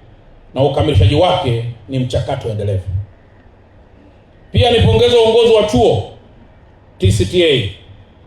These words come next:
kwa ubunifu na maboresho mbalimbali mlioyafanya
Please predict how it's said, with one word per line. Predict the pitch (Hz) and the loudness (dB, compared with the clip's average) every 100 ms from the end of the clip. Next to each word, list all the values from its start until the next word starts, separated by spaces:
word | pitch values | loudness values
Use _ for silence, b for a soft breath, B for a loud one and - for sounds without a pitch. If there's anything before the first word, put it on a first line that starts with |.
| - _ _ - | -20 _ _ -8
kwa | - 180 | 0 2
ubunifu | 190 208 285 285 277 294 - - - - | 2 2 2 2 2 0 -2 -12 -20 -18
na | - 165 | -6 -2
maboresho | 180 175 214 233 214 | 0 2 2 2 0
mbalimbali | 196 185 196 233 240 233 | 2 2 2 2 0 -2
mlioyafanya | 196 190 175 - 165 131 101 | 0 2 2 2 0 -2 -4